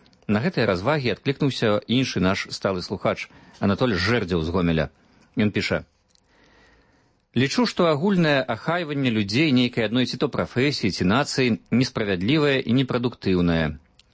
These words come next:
Прыкладна сорак год таму мне давялося правесці больш як тры гадзіны ў дзяжурным пакоі гарадской міліцыі. Уражанні дагэтуль у памяці.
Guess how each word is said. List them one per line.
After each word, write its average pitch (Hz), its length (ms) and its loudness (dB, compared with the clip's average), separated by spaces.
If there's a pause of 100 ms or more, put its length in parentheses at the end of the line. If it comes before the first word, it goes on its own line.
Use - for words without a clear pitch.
(140)
Прыкладна 120 380 0
сорак 139 280 0
год 110 280 -2
таму 120 420 0 (320)
мне 113 240 2
давялося 123 400 0
правесці 117 400 -2
больш 117 240 0
як - 80 -6
тры 123 160 0
гадзіны 117 480 2
ў 101 80 -2
дзяжурным 117 480 0
пакоі 123 320 0
гарадской 101 400 0
міліцыі. 95 540 0 (420)
Уражанні 127 640 -2 (140)
дагэтуль 110 500 0
у - 60 -6
памяці. 90 500 -4